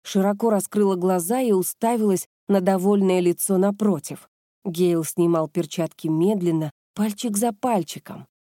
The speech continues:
не забывая нежно поглаживать каждый. И кольцо он надел неторопливо, после сжав дрожащие ладони в своих руках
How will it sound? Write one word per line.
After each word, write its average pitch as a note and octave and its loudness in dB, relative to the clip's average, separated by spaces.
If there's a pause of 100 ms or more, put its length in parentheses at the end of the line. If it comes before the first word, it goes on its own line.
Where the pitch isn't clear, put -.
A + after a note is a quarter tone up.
(120)
не F#3+ 4
забывая E3 0
нежно E3+ 0
поглаживать D#3+ -4
каждый. - -10 (340)
И G#3+ 0
кольцо G#3+ -2
он D#3+ 0
надел D#3+ -2
неторопливо, E3 -2 (360)
после E3 0
сжав D3+ -4
дрожащие D#3+ -4
ладони D#3+ 0
в C#3+ -8
своих D#3 -6
руках G#3 -4